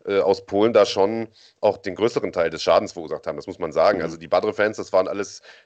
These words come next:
Speaker 1: also sahen von Weitem eher so ein bisschen, ein bisschen dünner aus, will ich jetzt mal sagen, ich will nicht <laughs> sagen, ja, und, äh, aber die Jungs aus Warschau, Alter, das waren schon richtige Schränke, Mann, als die da durchmarschiert sind wie so eine Walze, da, da blieb halt nicht mehr viel stehen. Aber gut, ähm, übrigens,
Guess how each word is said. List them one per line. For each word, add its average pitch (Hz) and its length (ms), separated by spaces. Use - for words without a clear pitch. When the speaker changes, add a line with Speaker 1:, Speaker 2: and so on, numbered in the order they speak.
Speaker 1:
also 73 180
sahen 85 220
von 90 140
Weitem 95 260
eher 87 300
so - 80
ein 92 60
bisschen, 98 360
ein 87 100
bisschen 95 240
dünner 120 300
aus, 123 360
will 120 60
ich 117 60
jetzt 117 80
mal 117 100
sagen, 113 240
ich 98 60
will 95 80
nicht 95 120
<laughs> - 80
sagen, - 180
ja, 120 200
und, 101 360
äh, 101 220
aber 90 280
die 90 120
Jungs 110 260
aus 82 200
Warschau, 95 320
Alter, 117 240
das 87 140
waren 95 140
schon 113 120
richtige 110 240
Schränke, 123 320
Mann, 76 200
als 85 180
die 104 80
da 92 100
durchmarschiert 110 500
sind 113 160
wie 113 60
so 110 100
eine 107 140
Walze, 113 340
da, 95 300
da 92 120
blieb 98 200
halt 110 120
nicht 107 80
mehr 113 100
viel 98 140
stehen. 117 280
Aber 131 200
gut, - 300
ähm, 113 380
übrigens, 170 500